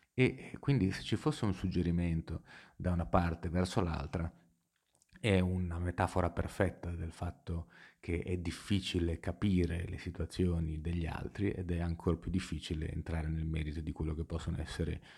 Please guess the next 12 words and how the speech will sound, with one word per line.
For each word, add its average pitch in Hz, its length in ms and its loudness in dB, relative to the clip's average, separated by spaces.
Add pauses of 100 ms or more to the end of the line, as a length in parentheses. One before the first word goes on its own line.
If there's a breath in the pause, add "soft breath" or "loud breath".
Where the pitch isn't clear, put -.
(240 loud breath)
ehm, - 580 -4
consigli 80 840 2
da 82 120 0
dare 80 440 0
agli 82 280 -2
altri. - 440 -6
È - 140 -4
sempre 87 480 0
molto 87 460 2
difficile, - 720 -8
tanto 98 340 4
difficile - 600 -4